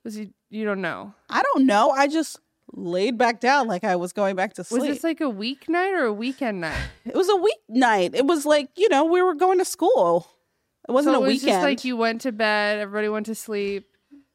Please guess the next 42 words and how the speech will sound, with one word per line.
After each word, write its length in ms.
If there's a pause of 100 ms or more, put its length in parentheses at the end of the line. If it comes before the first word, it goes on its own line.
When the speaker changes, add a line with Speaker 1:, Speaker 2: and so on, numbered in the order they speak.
Speaker 1:
normal 400
night, 560
like, 180
after 300
doing 220
homework 360
or 60
whatever. 480
And 180
Speaker 2:
Yeah. 440
Speaker 1:
then 80 (540)
Speaker 2:
We're 280
Speaker 1:
'cause 100
it'd 140
be 80
one 220
thing 160
if 140
it, 100
like, 180
you 80
guys 160
had 80
all 140
been 120
out 120
at 80
a 40
party 540 (240)
and, 160
like, 140
he 80
Speaker 2:
No. 80
Speaker 1:
woke 180
up 100
in 100
the 60
middle 220
of 60
the 80
night, 420
like, 320